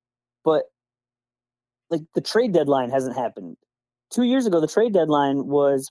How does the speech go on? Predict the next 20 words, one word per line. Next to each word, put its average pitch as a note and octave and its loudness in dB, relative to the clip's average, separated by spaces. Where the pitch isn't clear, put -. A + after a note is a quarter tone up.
February F#3 0
ninth. D3 -4
So - 0
almost, A3+ -2
you G3 -2
know, D3+ -4
almost A#3 -2
two A#3 2
months, G#3 0
you D3+ 0
know, D#3 2
it's, D3+ -2
it's D3+ -4
a D#3+ 2
month G3+ 0
and F#3+ 0
a C#3+ -2
half G3 0
ago. B2 -2
So D#3+ 0